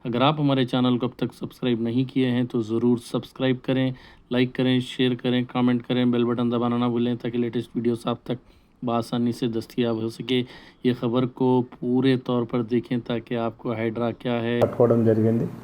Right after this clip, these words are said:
Speaker 2: దాని మీద ఈరోజు ఉదయం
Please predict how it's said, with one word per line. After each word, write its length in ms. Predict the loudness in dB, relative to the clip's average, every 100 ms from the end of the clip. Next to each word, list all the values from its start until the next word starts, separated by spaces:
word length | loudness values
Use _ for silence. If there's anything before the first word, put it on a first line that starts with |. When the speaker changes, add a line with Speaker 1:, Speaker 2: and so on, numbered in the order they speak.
| -16 -14 -12 -14 -14 -14 -12 -12 -14 -12 -12 -12 -12 -8 2
Speaker 2:
దాని 260 | 6 8 10
మీద 220 | 10 10 6 4 -6 -14 -18 -20 -20 -16 -14 -14 -14 -16 -16 -16 -16 -16 -16 -18 -6 6 8
ఈరోజు 300 | 10 10 10 10
ఉదయం 280 | 10 10